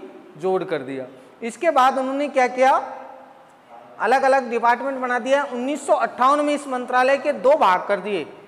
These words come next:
यानी इस जो शिक्षा मंत्रालय थे, इसके कितने भा-, पार्ट कर दिए, दो पार्ट, जिसमें, ए, अनुसंधान मंत्रालय भी था, जिसमें पहला मंत्रालय था शिक्षा मंत्रालय।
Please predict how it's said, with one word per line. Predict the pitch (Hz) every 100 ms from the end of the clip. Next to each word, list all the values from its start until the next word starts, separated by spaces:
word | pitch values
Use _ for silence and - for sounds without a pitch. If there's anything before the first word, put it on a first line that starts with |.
| - 190
यानी | 240 302
इस | 269 - 294 294 311
जो | 302 285 240 285
शिक्षा | 285 233 - 311 311
मंत्रालय | 262 240 240 226 233
थे, | 233 233 277
इसके | 269 - 285
कितने | 285 240 262 285
भा-, | 202 175 185 180
पार्ट | 208 214
कर | 214
दिए, | 175 202 220
दो | 180 170
पार्ट, | 175 160
जिसमें, | 156 196 254 240 202 - - -
ए, |
अनुसंधान | 190 208 202 220 247 240 240 240
मंत्रालय | 202 196 202 220 247
भी | 254
था, | 220 247 - - -
जिसमें | 190 240 285 269
पहला | 208 240 277
मंत्रालय | 262 254 247 254
था | 254 262
शिक्षा | 254 233 - 262 262
मंत्रालय। | 254 247 247 254